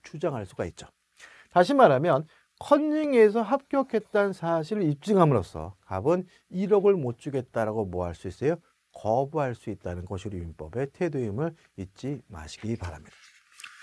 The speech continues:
자, 넘겨보시면 이제 이백육십육 페이지 조건부 법률행 효력해가지고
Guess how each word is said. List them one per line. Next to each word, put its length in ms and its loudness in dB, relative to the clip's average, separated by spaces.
자, 160 10
넘겨보시면 640 12
이제 320 0
이백육십육 1000 4
페이지 600 0
조건부 880 6
법률행 720 6
효력해가지고 1080 6